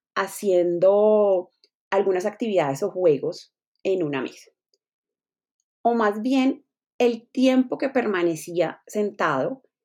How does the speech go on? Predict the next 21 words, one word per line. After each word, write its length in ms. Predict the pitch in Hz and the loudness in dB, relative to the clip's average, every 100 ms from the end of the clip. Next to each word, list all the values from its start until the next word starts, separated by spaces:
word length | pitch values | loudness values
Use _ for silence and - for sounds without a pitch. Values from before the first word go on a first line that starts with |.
| _ _ _ _ _ - | _ _ _ _ _ -2
era 200 | 220 208 | 2 2
más 180 | 214 220 | 0 -2
corto 300 | - 208 226 | -4 -4 -2
que 80 | 220 | -4
el 100 | 214 | -2
que 160 | 175 | -4
debería 800 | 156 170 160 147 135 139 196 - | 0 2 4 4 2 2 0 -2
ser. 260 | - - - - _ _ - | -2 -10 -10 -14 _ _ -6
Y 160 | 165 | 0
ojo 120 | 170 | 2
acá 220 | 180 - 196 | 2 -2 -4
la 140 | 226 | -2
palabra 540 | - 165 147 151 151 - | 0 0 0 -2 -4 -2
debería, 500 | 180 165 147 - - _ | 0 0 -2 -8 -10 _
que 100 | 165 | -2
he 60 | 160 | -2
ido 240 | 170 165 | 2 2
erradicando 500 | 170 180 175 131 135 | 2 0 -2 -6 -4
de 60 | 151 | -4
mi 100 | 180 | -4
léxico. 400 | - - - | -4 -6 -20